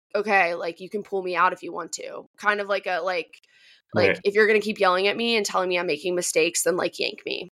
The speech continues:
Speaker 1: Like, I don't feel like getting yelled at." And the ref gave him a yellow card or a green card and was, like, unsportsmanlike.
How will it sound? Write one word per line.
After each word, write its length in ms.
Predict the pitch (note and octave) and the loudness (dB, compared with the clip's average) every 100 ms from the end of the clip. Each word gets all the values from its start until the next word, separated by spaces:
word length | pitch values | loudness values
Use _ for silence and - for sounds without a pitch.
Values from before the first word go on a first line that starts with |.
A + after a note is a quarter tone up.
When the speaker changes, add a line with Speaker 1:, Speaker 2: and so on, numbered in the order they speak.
| _ - | _ -10
Speaker 1:
Like, 300 | F#3+ C#3+ - | -8 -8 -4
I 100 | F3+ F#3 | 0 0
don't 240 | F3+ E3+ _ - | 0 -6 _ -8
feel 180 | G3 F3+ | -4 -4
like 120 | E3+ | -6
getting 200 | E3+ D#3 | -10 -10
yelled 200 | - G3 | -8 0
at." 260 | F#3+ A3+ - | 2 2 -2
And 100 | G#3 | -4
the 80 | G3+ | -4
ref 520 | F3 F3+ - - - - | -4 -6 -4 -6 -12 -12
gave 220 | C3 - | -10 -8
him 480 | F#3 E3 - - - _ - | -6 -8 -8 -14 -16 _ -2
a 80 | F3+ | 0
yellow 320 | - - - | 0 -2 -4
card 340 | - - - - - | -4 -4 -6 -10 -4
or 160 | G3 F#3+ | 0 2
a 60 | E3+ | 0
green 240 | F3 D3+ | -4 -4
card 360 | - - - - _ | -6 -8 -8 -18 _
and 160 | G#3 G#3+ | 0 2
was, 180 | G#3 - | 2 2
like, 340 | F3+ E3 - _ - - _ - | 2 2 -4 _ -20 -20 _ 0
unsportsmanlike. 1040 | A3 G#3+ - G3+ G3+ G#3 F3+ - - - | 2 2 0 -2 -2 -8 -10 -10 -10 -12